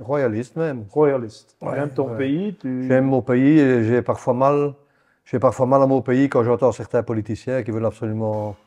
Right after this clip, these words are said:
Speaker 2: Ouais.
Speaker 1: tout diviser, quand tu vois les, les conneries au niveau
Speaker 2: Faux.
Speaker 1: Au niveau de nos gouvernements, euh, ce que ça nous coûte. On, on prône des économies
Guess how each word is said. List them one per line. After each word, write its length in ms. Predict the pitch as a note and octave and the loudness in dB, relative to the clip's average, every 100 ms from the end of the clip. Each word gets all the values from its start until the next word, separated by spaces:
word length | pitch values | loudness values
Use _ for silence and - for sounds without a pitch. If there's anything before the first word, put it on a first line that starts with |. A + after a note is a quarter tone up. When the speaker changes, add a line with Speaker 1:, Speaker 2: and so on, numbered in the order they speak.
| _ | _
Speaker 2:
Ouais. 80 | B2 G2 _ _ _ _ | -20 -20 _ _ _ _
Speaker 1:
tout 120 | C3+ | 0
diviser, 540 | A#2 A2+ A2+ A2+ C3 B2+ | 2 4 4 4 4 4
quand 120 | B2 | 2
tu 80 | A#2+ | 2
vois 180 | G#2+ A#2 | 2 2
les, 580 | A2+ A2 A2 G#2+ G#2+ A2 | 2 2 0 0 -2 -2
les 140 | G#2+ G#2+ | -4 -2
conneries 460 | B2+ A2+ A2 B2 | -2 0 2 2
au 80 | A#2+ | 2
niveau 580 | A#2+ A2+ A#2+ A#2 A2 A2 _ | 2 2 2 2 0 -6 _
Speaker 2:
Faux. 260 | - G2 F2+ _ _ _ - | -16 -14 -14 _ _ _ -4
Speaker 1:
Au 100 | B2 | 0
niveau 240 | A#2+ A#2 A#2+ | 2 4 4
de 60 | |
nos 360 | A#2 A2+ A2+ G#2+ | 4 4 4 2
gouvernements, 760 | A#2 A#2 A2+ A#2 A#2 B2 A#2+ A2 | 0 2 2 2 2 2 2 0
euh, 160 | G#2 | -4
ce 240 | F#2 - A#2 | -8 -10 -10
que 120 | - | -4
ça 80 | A#2 | -4
nous 120 | A2+ | -2
coûte. 360 | C#3+ C#3 - _ _ _ _ _ _ _ _ _ _ _ _ _ _ _ _ - | -2 -4 -6 _ _ _ _ _ _ _ _ _ _ _ _ _ _ _ _ -10
On, 320 | A2+ A#2 A#2+ D3 | -4 -2 -2 0
on 140 | B2 | -2
prône 320 | - D3+ D3+ | 2 6 6
des 180 | C3+ B2+ | 6 4
économies 680 | C3+ C#3 C3 D#3 E3+ F3+ | 4 2 2 2 0 -2